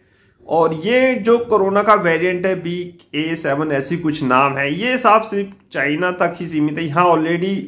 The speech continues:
मेरे ख्याल से उस तरह के वेरिएंट थे, तो इससे ज़्यादा घबराने और चिंता करने वाली कोई आवश्यकता उन्होंने नहीं कही है कि लॉकडाउन नहीं लगाया जाएगा, ऐसा कुछ नहीं होगा कि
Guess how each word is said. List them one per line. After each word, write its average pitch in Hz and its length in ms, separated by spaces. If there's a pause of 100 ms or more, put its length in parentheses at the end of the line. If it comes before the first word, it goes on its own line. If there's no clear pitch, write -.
मेरे 156 280
ख्याल 151 300
से 170 300 (340)
उस 160 220
तरह 180 160
के 190 180
वेरिएंट 170 560 (180)
थे, 214 260 (920)
तो 226 360
इससे 226 240
ज़्यादा 247 320
घबराने 196 460
और 240 140
चिंता 202 280
करने 190 280
वाली 180 240
कोई 185 220
आवश्यकता 156 580
उन्होंने 156 360
नहीं 147 280
कही 156 200
है 160 200 (460)
कि 170 60
लॉकडाउन 165 680
नहीं 147 280
लगाया 160 380
जाएगा, 156 720 (340)
ऐसा 143 260
कुछ 175 280
नहीं 165 220
होगा 160 300
कि 160 200